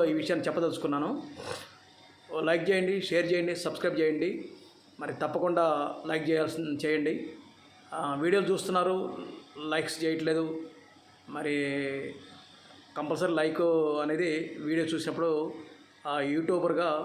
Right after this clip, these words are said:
నాకు కొంచెం అవసరంగా ఉంటుంది. కనుక వీడియో నచ్చుతు-, నచ్చుతుందని నేను అనుకుంటున్నాను.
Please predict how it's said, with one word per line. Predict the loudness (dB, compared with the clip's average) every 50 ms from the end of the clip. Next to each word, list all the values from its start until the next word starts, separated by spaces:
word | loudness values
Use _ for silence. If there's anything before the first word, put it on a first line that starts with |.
| -6 -8 -10 -6 -4
నాకు | -2 -2 -2 -2 -2 -2 -2 -2 -4 -4 -6 -6
కొంచెం | -6 -4 -4 -2 -2 -2
అవసరంగా | -2 -2 0 0 2 2 2 0
ఉంటుంది. | 0 -2 -2 -2 -2 -2 -4 -6 -10 -14 -18 -18 -18 -18 -18 -18 -20 -20 -20 -20 -20 -20 -20 -20 -20 -20 _ _ _ _ _ _ -20 -20 -20 -20 -20 -20 -20 -20 -20 -20 -20 -20 -20 -20 -20 -20 -20 -20 -20 -20 -20 -20 -20 -20 -20 -20 -20 -20 -20 -20 _ _ -20 -20 -20 -20 -20 -20 -20 -20 -20 -12
కనుక | -10 -8 -4 -2 -2 -2 -2 -2 -4 -8 -12 -16 -18 -14 -8 -6
వీడియో | -2 0 0 0
నచ్చుతు-, | 0 -2 -4 -6 -6 -6 -4 -2 -2
నచ్చుతుందని | -2 -4 -4 -4 -2 0 2 2
నేను | 2 0
అనుకుంటున్నాను. | 0 0 0 0 0 -2 -2